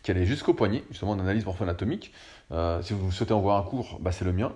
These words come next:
<laughs> Dans le tome un, il y a une belle photo, <laughs> vous verrez, que vous avez déjà vu peut-être,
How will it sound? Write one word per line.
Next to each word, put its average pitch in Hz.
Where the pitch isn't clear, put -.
<laughs> 107
Dans 98
le 95
tome 104
un, 117
il 110
y 95
a 90
une 90
belle 113
photo, 117
<laughs> -
vous 98
verrez, 104
que 98
vous 95
avez 95
déjà 98
vu 107
peut-être, 113